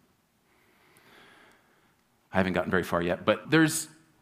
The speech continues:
this is a really powerful verse, and I think it brings us to that, that first learning objective. And I wonder, what are some of the things that we are doing or not doing that might allow sin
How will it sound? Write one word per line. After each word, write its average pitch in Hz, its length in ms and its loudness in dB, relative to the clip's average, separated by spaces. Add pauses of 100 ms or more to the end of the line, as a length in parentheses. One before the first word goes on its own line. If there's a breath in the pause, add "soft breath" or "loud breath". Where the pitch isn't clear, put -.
(360)
this 160 220 4
is 180 80 4
a 165 60 8
really 143 260 6
powerful 123 720 6
verse, 123 360 2
and 110 80 4
I 107 80 4
think 120 220 2
it 123 120 2
brings 117 200 4
us 110 140 -2
to 110 100 -4
that, 104 360 2
that 107 160 4
first - 440 0
learning 120 300 4
objective. 95 480 0
And 110 100 2
I 117 60 6
wonder, 117 600 4 (260 loud breath)
what 120 360 -2
are 131 200 4
some 135 220 -2
of 131 40 0
the 123 80 0
things 120 520 2
that 107 260 -2
we 113 240 2
are 104 160 4
doing 101 480 0
or 101 260 0
not 98 420 0
doing 90 440 -4 (380 loud breath)
that 92 120 -4
might 101 340 0
allow 92 640 -2
sin 92 480 -2